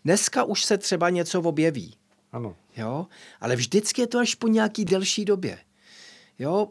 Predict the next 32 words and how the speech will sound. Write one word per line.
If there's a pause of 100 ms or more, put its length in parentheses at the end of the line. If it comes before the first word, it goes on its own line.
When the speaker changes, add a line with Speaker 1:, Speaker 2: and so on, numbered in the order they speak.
Speaker 1:
Až,
až
poté,
co
ta
společnost
už
je
nějakým
způsobem, (640)
nebo
ta
znač-,
ta,
ta,
jakoby
ta,
ta, (120)
Speaker 2:
Už
je
nalomená. (100)
Speaker 1:
ta
hlavní
část,
nebo
ta
větší
část
společnosti
už
je
nějak